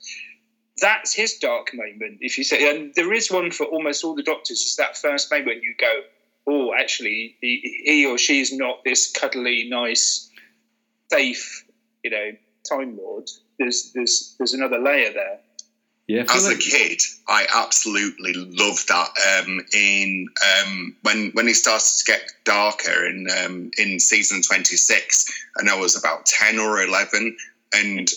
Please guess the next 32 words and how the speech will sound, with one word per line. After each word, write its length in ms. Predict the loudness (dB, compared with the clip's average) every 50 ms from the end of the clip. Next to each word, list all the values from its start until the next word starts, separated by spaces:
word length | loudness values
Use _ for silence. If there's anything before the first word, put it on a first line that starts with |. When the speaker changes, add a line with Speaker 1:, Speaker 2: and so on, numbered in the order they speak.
| -2 -2
Speaker 3:
and 120 | 0 2
I 100 | 2 2
just 400 | 2 2 2 4 2 2 0 0
loved 400 | -4 -2 2 2 2 2 2 0
how 220 | 2 2 2 4 4
he 80 | 0 0
was, 220 | 0 -2 -2 -2
and 340 | -4 -6 -4 -2 0 0 2
I 80 | 2
saw 300 | 2 2 2 4 2 2
how 140 | 4 2 2 2
he 40 |
was 160 | 2 0 0 0
manipulating 600 | 2 0 0 0 0 -4 -2 -2 -2 0 2 2
Ace, 260 | 2 2 2 2 0 -2
and 100 | -2 0 2
I 140 | 4 4 2
absolutely 420 | 2 0 0 -2 0 -2 -2 -4 -2
loved 300 | 0 -2 -2 -2 -2 -4
that 460 | -2 -2 -2 -2 -4 -8 _ -2 0
as 120 | 2 2
a 60 | 0 2
kid 300 | 2 2 2 2 0 0 -4
because 240 | -4 -2 0 0 2
they, 180 | 2 2 0 0 -4 -10 -12 -14 -16 -20 _ _ _ _ _ -6 _ 0
all 100 | 0 2 2
the 180 | 2 4 4
other 240 | 4 2 2 0 -2
characters 680 | -2 0 2 4 4 4 4 2 0 0 0 -2 -2 -2
on 220 | -4 -6 -8 -4 -2
T 260 | 0 0 0 -2 0 2
V 420 | 2 2 2 2 0 -6 -12 -16